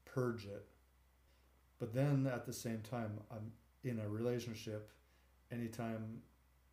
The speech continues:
one person wants to be the healer, it's no longer a relationship. It's not, it's not, it's not a partner relationship. It's now like a coach-client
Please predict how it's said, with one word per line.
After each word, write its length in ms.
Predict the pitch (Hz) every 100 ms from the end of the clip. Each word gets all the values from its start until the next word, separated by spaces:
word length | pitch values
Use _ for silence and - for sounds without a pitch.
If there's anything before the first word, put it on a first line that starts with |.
| - -
one 300 | 120 120 113
person 380 | 113 120 113 110
wants 240 | 110 107
to 100 | -
be 120 | 110
the 140 | 107 104
healer, 540 | 104 143 120 107 104 104 -
it's 200 | - 127
no 120 | 113
longer 480 | 107 107 104 101 104
a 200 | 120 110
relationship. 720 | 110 110 110 107 101 110 107
It's 140 | -
not, 240 | 117 110 113 - - -
it's 180 | 117 -
not, 160 | 120 -
it's 200 | 135 110
not 220 | 120 113
a 320 | 110 104 - -
partner 360 | 120 127 104 98
relationship. 720 | 104 104 104 - - - -
It's 140 | - 113
now 240 | 107 110
like 220 | 107 104 107
a 120 | 101 104 - - - - - _ -
coach-client 1120 | 143 135 135 - - - - - 110 110